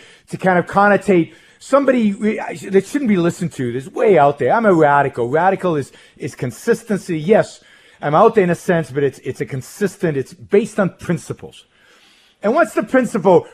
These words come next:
with regard to healthcare in the United States? It's individual rights. I should have a right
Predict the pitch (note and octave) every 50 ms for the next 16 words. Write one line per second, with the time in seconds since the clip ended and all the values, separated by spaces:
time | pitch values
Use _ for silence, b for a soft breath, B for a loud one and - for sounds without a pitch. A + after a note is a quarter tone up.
0 | B - F#3+ F3+ F#3 F3 E3 F#3+ F3+ F3 - F3 C#3+ E3 F#3 F3+ - - F3+ E3
1 | D#3 D#3 D#3 D3 D3 C#3 C3+ B2 - - - A#2 F2+ - _ _ _ _ _ _
2 | _ _ _ _ - G3+ - A#3+ A3 G#3 F3 F3 D3+ G#3 A#3+ B3+ B3+ - - -
3 | - _ _ _ _ _ _ _ _ _ _ _ _ _ - F3 A#3+ A#3+ - C#4+
4 | C4 A#3 G#3+ A3 G#3+ D#3 C3+ A#2 A2 C3+ -